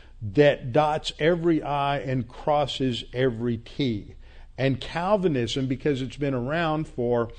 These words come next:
uh, four hundred years and has been developed into a very tight-knit system,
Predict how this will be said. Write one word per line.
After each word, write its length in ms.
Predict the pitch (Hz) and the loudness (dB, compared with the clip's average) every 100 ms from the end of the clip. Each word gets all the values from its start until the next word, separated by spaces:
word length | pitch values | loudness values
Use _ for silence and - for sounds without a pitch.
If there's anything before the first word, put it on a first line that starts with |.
| - - - 110 | -18 -20 -10 -4
uh, 180 | 110 | -2
four 320 | 104 - 139 123 | -2 0 0 0
hundred 380 | 131 120 113 | -2 0 0
years 500 | 101 113 110 147 143 | 0 0 2 2 0
and 100 | 120 | -2
has 160 | 117 107 | -4 -4
been 240 | 107 120 | -2 -2
developed 540 | 113 101 127 123 120 131 | -2 -2 0 0 0 -2
into 260 | 120 123 | -2 -2
a 60 | 104 | -4
very 380 | 101 131 120 107 - | -2 -2 -2 -4 -8
tight-knit 720 | - 143 143 139 123 104 - | -6 -4 -4 -2 -4 -4 -8
system, 600 | - 170 - 123 117 | -6 -4 -4 -6 -6